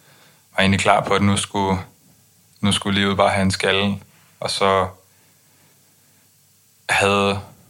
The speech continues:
over nogle dage haft det virkelig dårligt, og når de her onde tanker kom til mig,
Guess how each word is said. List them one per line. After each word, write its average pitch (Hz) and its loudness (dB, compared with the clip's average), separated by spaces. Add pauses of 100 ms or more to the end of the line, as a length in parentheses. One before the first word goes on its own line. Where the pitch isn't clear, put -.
(120)
over 101 2
nogle 98 2
dage 101 2 (420)
haft - -2
det 87 -12
virkelig 92 -6
dårligt, 92 -6
og 92 -6 (1160)
når 98 -4
de 98 -4
her 101 0
onde 101 2
tanker 98 2 (760)
kom 104 2
til - 0
mig, 95 2